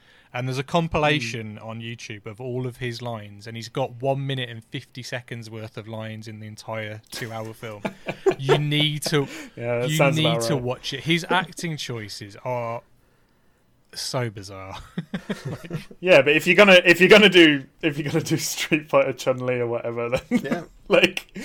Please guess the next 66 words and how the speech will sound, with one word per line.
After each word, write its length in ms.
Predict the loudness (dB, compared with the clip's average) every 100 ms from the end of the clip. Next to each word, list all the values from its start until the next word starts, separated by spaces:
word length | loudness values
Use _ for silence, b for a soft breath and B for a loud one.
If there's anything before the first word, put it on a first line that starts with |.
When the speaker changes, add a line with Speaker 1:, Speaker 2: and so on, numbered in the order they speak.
| -2 0
Speaker 2:
just 240 | 0 4
go 180 | 6 6
nuts. 380 | 2 0 -2 -10
Who 60 |
Speaker 3:
Just 120 | -6 -2
make 80 | 0
Speaker 2:
cares? 80 | 0
Speaker 3:
all 120 | 0
the 80 | -6
choices. 320 | -8 -10 -8
Speaker 2:
You 60 | -4
know 160 | 0
what 80 | 0
I 40 | -2
mean? 80 |
Speaker 3:
Do 120 | -4 -6
a 60 |
Benicio 580 | -10 -6 -4 -2 -4 -2
del 160 | 2 4
Speaker 2:
Exa- 260 | 6 4 4
Speaker 3:
Toro. 120 | 6
Speaker 2:
exactly. 540 | 6 8 8 6 0
Do 160 | -2 0
what 60 |
Speaker 1:
A 40 | 4
Speaker 2:
you 60 |
Speaker 1:
lot 100 | 4 4
Speaker 2:
want. 100 | 0
Speaker 1:
of 40 |
the 100 | -6
American 440 | -4 -2 -2 -4
Pie 240 | -2 0 0
actors 380 | -2 -8 -8 -8
did 320 | -8 -10 -12 _
a 80 | -6
lot 160 | -4
of 80 | -6
films 480 | -10 -8 -6 -8 -6
like 240 | -4 -4
this 280 | -6 -8 -8
in 120 | -10
the 140 | -8 -6
early 140 | -6
nine, 260 | -8 -12 -18 _
like, 220 | -12 -12 -12
in 40 |
the 80 | -10
early 120 | -10
two 260 | -10 -10 -8
thousands 460 | -10 -10 -14 -16
or 200 | -18 -20 -20 -20
before. 320 | -16 -14 -12
Speaker 3:
I 40 |
Speaker 1:
Like, 100 | -10
Speaker 3:
bet 60 | -8
Speaker 1:
so 80 | -8
Speaker 3:
they 40 |
did, 100 | -2
Speaker 1:
Tara 280 | 2 4 4
Speaker 3:
yeah. 60 | 2
Speaker 1:
Reid 200 | 0 -2
was 160 | -2
in 120 | -2
The 80 | -2
Big 180 | -4 -6
Lebowski. 840 | -6 -6 -6 -6 -10 -10 -10 -10